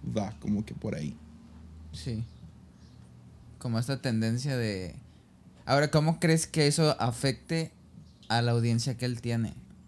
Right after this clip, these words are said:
Speaker 2: O sea,
Speaker 1: Yo creo que va a seguir creciendo y creciendo.
Speaker 2: Y luego, yo siento, pues, me, pero me refiero más como cuando tú ves algo, alguien como Logan Paul lo ves solo por entretenimiento, ¿no? Bueno, al menos yo así lo veo.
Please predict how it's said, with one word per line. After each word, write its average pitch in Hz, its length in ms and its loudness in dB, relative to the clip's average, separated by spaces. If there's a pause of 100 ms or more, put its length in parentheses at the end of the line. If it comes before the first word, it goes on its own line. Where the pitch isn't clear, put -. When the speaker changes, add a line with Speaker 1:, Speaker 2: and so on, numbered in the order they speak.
(260)
Speaker 2:
O 104 120 -4
sea, 95 480 -6 (800)
Speaker 1:
Yo 156 120 0
creo 151 160 6
que 113 200 2 (240)
va 117 200 2
a 113 60 4
seguir 107 280 2
creciendo 101 400 2
y 92 60 0
creciendo. 101 460 -2 (1900)
Speaker 2:
Y 151 80 4
luego, 170 260 4 (300)
yo 170 180 6
siento, 190 220 -2
pues, 175 380 2 (120)
me, 160 220 6
pero 170 180 4
me 165 80 4
refiero 170 280 2
más 180 180 2
como 165 260 2
cuando 139 260 2
tú 170 120 2
ves 180 160 2
algo, 196 360 0 (760)
alguien 170 300 4
como 160 220 4
Logan 160 340 4
Paul 160 340 2
lo 131 140 6
ves 135 180 4
solo 151 300 2
por 131 140 0
entretenimiento, 110 680 -2
¿no? 117 100 -2
Bueno, 139 160 2
al 131 80 2
menos 135 300 2
yo 127 120 2
así 127 220 -2
lo 110 140 0
veo. 107 240 0